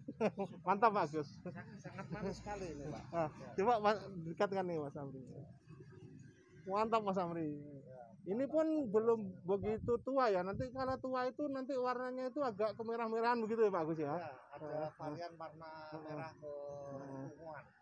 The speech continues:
Speaker 1: Ada merah keunguan ya. Ini kalau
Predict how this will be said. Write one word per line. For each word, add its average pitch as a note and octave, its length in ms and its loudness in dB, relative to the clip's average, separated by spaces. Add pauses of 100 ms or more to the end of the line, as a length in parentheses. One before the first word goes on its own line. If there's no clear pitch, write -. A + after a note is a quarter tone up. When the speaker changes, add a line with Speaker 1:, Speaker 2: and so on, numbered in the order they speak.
(240)
Speaker 1:
Ada C3+ 320 -4
merah D#3+ 240 0
keunguan E3 720 0
ya. E3 240 0
Ini G3 240 0
kalau G#3+ 560 4